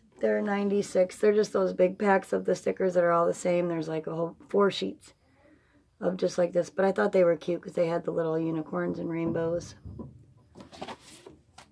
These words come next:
And then I picked up some tulle. I picked up this glitter tulle for rosettes, and I can use this all year round. And then I picked up the spider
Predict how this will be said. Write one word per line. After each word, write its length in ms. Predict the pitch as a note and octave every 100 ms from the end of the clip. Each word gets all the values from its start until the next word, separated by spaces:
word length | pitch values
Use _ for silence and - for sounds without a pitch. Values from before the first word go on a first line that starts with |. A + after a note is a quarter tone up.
| _ -
And 260 | G3 G3
then 420 | F#3+ G3+ G#3 G3+ - -
I 140 | G#3 G3
picked 340 | G3 G3 -
up 200 | G3 F#3 -
some 320 | - - F#3+ -
tulle. 460 | A#3+ A#3+ B3 A#3+
I 60 | G#3
picked 240 | F#3+ G3
up 160 | F#3+ -
this 220 | G#3+ -
glitter 380 | - G3+ G#3+ G#3+
tulle 480 | G#3 G#3+ G3+ G#3 G#3
for 280 | G3 F#3
rosettes, 640 | F3 F3+ F3+ F#3+ F#3 - G3
and 80 |
I 100 | F3
can 160 | E3+ F3+
use 180 | F3+ F3
this 200 | F#3 -
all 180 | F3+ F3
year 200 | E3+ E3
round. 500 | E3 E3 E3 E3+ E3+ _ _ _ _ _ _ _ _ _ _ - - -
And 180 | F#3
then 120 | F3+ F3
I 80 |
picked 300 | E3 F#3 F3+
up 160 | F#3 F#3+
the 100 | F3+
spider 800 | - - F3+ F3 E3+ E3+ E3+